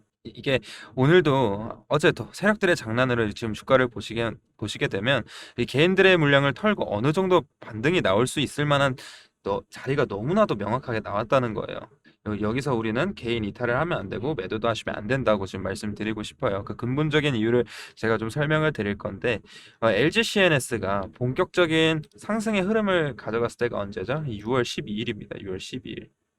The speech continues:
유월 십이 일부터 좀 보시게 되면 유월 이십삼일부터 이 골드만삭스, 모건스탠리, 제이피 모간이 무려 이백만 주 이상을 순매수했다는 거예요. 몇백억을 매수했다는 건데 우리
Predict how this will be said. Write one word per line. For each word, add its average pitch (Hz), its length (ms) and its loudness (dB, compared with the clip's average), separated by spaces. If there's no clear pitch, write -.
유월 123 180 2
십이 143 300 -4
일부터 131 380 -2
좀 113 160 -8
보시게 110 320 -8
되면 101 400 -10
유월 143 200 8
이십삼일부터 180 800 0
이 101 160 -8
골드만삭스, 180 1040 2
모건스탠리, 120 720 0
제이피 143 380 -2
모간이 110 420 0
무려 143 180 2
이백만 208 720 4
주 175 120 -2
이상을 120 360 0
순매수했다는 151 880 -2
거예요. - 380 -8
몇백억을 143 640 4
매수했다는 127 580 0
건데 98 360 -4
우리 160 320 2